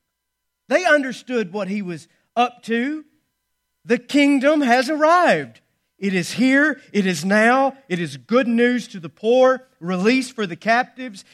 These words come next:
It is not a far off, you have to die to enjoy it retirement plan. It is not a sky bucket rescue. It is not a magic carpet ride out of this world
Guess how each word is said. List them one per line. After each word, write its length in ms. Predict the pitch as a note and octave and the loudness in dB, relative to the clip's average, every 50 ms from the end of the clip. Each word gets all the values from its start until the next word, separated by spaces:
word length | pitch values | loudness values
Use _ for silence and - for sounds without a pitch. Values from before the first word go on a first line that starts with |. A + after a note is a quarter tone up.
| _ - | _ -4
It 140 | G3 F#3+ | -2 -2
is 160 | F#3 F3+ C#3+ E3 | -2 -4 -4 -2
not 200 | G3+ G#3+ A#3+ A#3 | 0 0 0 0
a 80 | G#3+ | -2
far 420 | - - - G#3+ G#3+ A3+ A#3 A3+ G#3+ | -4 -4 0 2 2 2 2 2 2
off, 340 | G#3 A3 A#3 A#3+ A#3 A#3 _ _ _ - | 2 2 2 0 0 -4 _ _ _ -12
you 140 | E3+ F3 | -6 -4
have 200 | F#3+ G3 F#3+ F#3+ | -2 -2 -2 -4
to 100 | F3 D3+ | -6 -12
die 360 | C3+ A2+ E3+ E3+ G3+ A3+ A3+ A3+ | -6 -2 0 0 0 0 -2 -4
to 220 | - G3 G#3 G#3 | -6 -10 -10 -8
enjoy 440 | F#3+ F#3+ F3+ C3 G3 G3+ G#3+ A3+ A#3 | -8 -8 -8 -8 -8 -8 -6 -4 -4
it 200 | A#3 A#3 - F#3+ | -4 -4 -6 -8
retirement 580 | F3+ C#3+ - F3 E3+ G3 A3 A3+ A#3 A#3+ - | -14 -8 -4 -2 -2 -2 -2 -4 -8 -12 -14
plan. 540 | _ G#3+ A3 A3 A3+ A3+ A#3+ B3+ C4+ C4+ B3 _ _ _ _ _ _ _ _ _ _ _ _ _ _ - | _ -8 -6 -6 -6 -6 -6 -8 -10 -12 -14 _ _ _ _ _ _ _ _ _ _ _ _ _ _ -6
It 100 | G3 G#3 | -4 -2
is 180 | G3+ F3 D#3+ | -4 -4 -4
not 280 | F3+ G3+ G3+ G#3+ A#3+ A#3+ | -2 0 2 2 2 0
a 60 | A#3 | -2
sky 400 | - - - - G3+ G3+ G#3+ A3 | -6 -8 -6 -2 0 0 0 0
bucket 360 | E3 A3 A3+ G#3+ - G3 F3+ E3 | -2 -4 -6 -6 -6 -10 -14 -12
rescue. 680 | E3+ F3 F#3+ G#3+ G#3+ A3 - - - A3+ A#3 B3+ C4+ A#3+ | -8 -4 -4 -4 -4 -6 -10 -12 -10 -8 -8 -6 -6 -6
It 80 | F#3+ | -6
is 140 | F#3 E3 D3+ | -8 -6 -2
not 180 | G3+ G3 G#3 G#3 | -2 -2 0 -2
a 20 | |
magic 480 | F#3+ F3 F3+ F#3 F#3+ - - A3 - _ | -4 -4 -4 -4 -4 -6 -8 -14 -16 _
carpet 420 | - F#3+ G3 G#3+ G#3+ A3 G#3+ - | -8 -6 -6 -6 -8 -12 -14 -10
ride 300 | F3 G3 G3 G#3 G#3+ A3 | -6 -2 -2 0 0 -2
out 220 | F3+ F3 F3+ F#3 F#3 | -4 -4 -6 -6 -8
of 120 | F3 D#3 | -10 -14
this 200 | E3 D#3+ C#3 - | -16 -16 -18 -18
world 500 | E3 D#3+ F3 F3+ F#3+ G#3 A#3 C4 C#4+ C#4 | _ -14 -12 -10 -8 -6 -6 -6 -6 -8